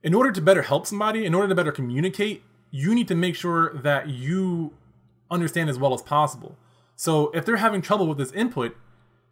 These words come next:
don't just tell them what they're doing wrong or what to do. Try to learn what they're doing or what they're thinking. Like, what kind of, let me look at the input.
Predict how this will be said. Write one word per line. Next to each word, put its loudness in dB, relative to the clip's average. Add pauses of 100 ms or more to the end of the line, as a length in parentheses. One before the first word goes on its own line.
(300)
don't 0
just -4
tell 2
them 2
what 2
they're -2
doing -4
wrong 0
or -4
what -2
to -8
do. 0 (720)
Try 2
to 6
learn 4
what 2
they're -2
doing -4
or -6
what -4
they're -4
thinking. -6 (600)
Like, -6 (500)
what 2
kind 4
of, 2
let 0
me 2
look 0
at -2
the -4
input. -4